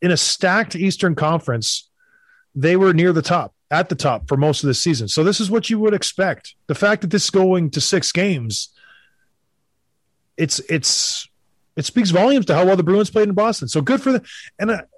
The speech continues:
I know it's past tense. I'm, I'm speaking of them like they're already gone, but they had a good run, Tim.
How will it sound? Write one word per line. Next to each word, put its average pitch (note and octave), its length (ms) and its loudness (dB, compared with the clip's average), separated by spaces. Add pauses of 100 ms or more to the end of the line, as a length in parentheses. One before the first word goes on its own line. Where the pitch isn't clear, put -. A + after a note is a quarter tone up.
(960)
I E3 120 0
know F#3 180 4
it's F3+ 100 0
past C#3+ 380 -2
tense. B2 260 -2
I'm, C3 160 0
I'm C3+ 140 2
speaking C#3 340 -2
of A#2+ 60 -2
them A#2+ 80 -2
like B2+ 160 2
they're B2+ 120 2
already A#2+ 200 2
gone, C3 280 0
but A2+ 160 -4 (1080)
they A3 160 4
had A3+ 180 4
a A3 80 4
good F#3+ 160 4
run, D#3 260 2
Tim. G2+ 300 -8